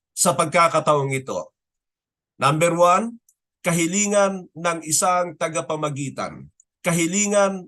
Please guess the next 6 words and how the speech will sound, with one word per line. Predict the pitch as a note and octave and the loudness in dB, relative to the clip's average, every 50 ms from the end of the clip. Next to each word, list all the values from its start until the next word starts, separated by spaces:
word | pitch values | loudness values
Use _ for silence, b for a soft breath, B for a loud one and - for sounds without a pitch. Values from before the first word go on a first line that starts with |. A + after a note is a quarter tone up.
| _ | _
ng | D3+ E3 F3 E3+ D#3+ D#3 D#3 | -8 -4 -4 -4 -4 -4 -4
isang | D#3 D3 - F#3+ F3+ F3+ F3+ F3 D#3+ | -2 0 2 2 2 2 0 -2 -4
tagapamagitan. | - - E3 D#3+ E3 D#3+ - D#3+ D#3 D3+ D3+ D3 C3+ C#3+ C#3 C3 - G#2 F2+ D#2 C#2 C2 C#2+ _ _ _ _ | -6 -6 -4 -4 -4 -6 -4 -6 -4 -4 -6 -6 -6 -8 -10 -8 -8 -10 -10 -10 -12 -20 -20 _ _ _ _
Kung | _ F3 F3+ D#3 | _ -8 -6 0
papansinin | - A3 A3 A3 A3+ A3 G#3 G#3 G#3+ G3 G3 F#3+ | 4 4 4 4 4 0 2 2 0 0 0 -2
ninyo, | F#3+ F3+ F3 F3 E3 D3+ C3+ A#2+ A2+ A#2 C3 C#3 C3 | -2 -4 -6 -4 -4 -4 -4 -4 -6 -10 -12 -14 -16